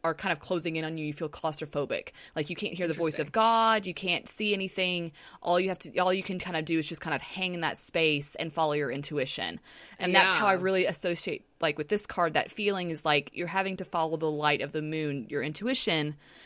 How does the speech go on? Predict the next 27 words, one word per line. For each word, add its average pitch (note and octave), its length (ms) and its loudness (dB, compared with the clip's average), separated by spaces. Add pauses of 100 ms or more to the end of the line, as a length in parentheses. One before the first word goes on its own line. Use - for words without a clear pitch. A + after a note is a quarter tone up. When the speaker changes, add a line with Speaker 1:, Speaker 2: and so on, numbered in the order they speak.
(220)
Speaker 1:
to - 100 -2
kind F#3 280 2
of E3 220 4
recognize F3+ 640 2
things D3 220 -2
within D3 200 -4
yourself. C#3+ 360 -4
This D#3+ 100 -6
is, F3 80 -8
like, E3+ 180 4
to F3+ 100 -8
me, E3+ 100 -2
the D3+ 80 -4
shadow D3 340 4
work C3+ 220 0
card. G2 260 -2
Like, C#3+ 140 -2
this E3 160 -4
is, D#3 160 -2
like, C#3+ 320 0
you're, F#3+ 720 4 (120)
it'll G3 140 4
be G3 100 2
confusing C4 920 2
and F3 500 2
you F3 80 -6
have F3 300 -2